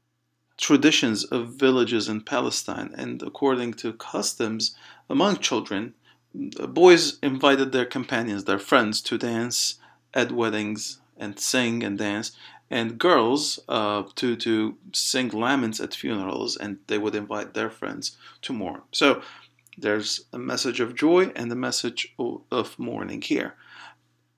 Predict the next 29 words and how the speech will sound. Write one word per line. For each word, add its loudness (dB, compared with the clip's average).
And 2
when -2
we 6
look 6
at 6
it -4
from -4
that 4
perspective, -2
then -2
we -2
need, -2
we -2
can 0
understand -2
where 6
is 0
this 0
going -2
to. -10
We 0
know 2
that 2
Jesus -4
refers -2
to -4
himself -2
as -4
the 0